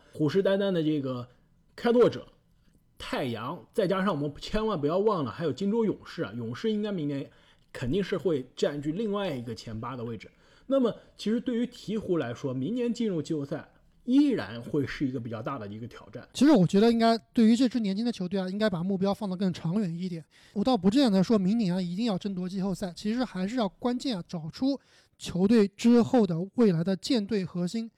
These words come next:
Speaker 2: 我对胖虎和英格拉姆这对搭档啊，其实并不是非常非常的担心，我觉得他们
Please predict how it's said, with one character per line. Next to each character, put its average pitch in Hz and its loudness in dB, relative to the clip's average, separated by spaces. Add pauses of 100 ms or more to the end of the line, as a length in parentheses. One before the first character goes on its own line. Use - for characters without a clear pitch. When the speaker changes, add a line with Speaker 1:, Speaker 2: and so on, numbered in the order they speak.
(180)
Speaker 2:
我 208 0
对 285 2
胖 311 -2
虎 180 4
和 214 0
英 285 -4
格 311 0
拉 311 0
姆 214 0
这 220 -4
对 196 0
搭 220 -2
档 226 -2
啊， 165 -6
其 - -10
实 208 -8
并 247 -8
不 196 -12
是 196 -8
非 233 -6
常 180 -6
非 202 -6
常 170 -10
的 175 -8 (340)
担 262 0
心， 285 -8 (100)
我 190 -8
觉 196 -2
得 214 0
他 254 -4
们 202 -2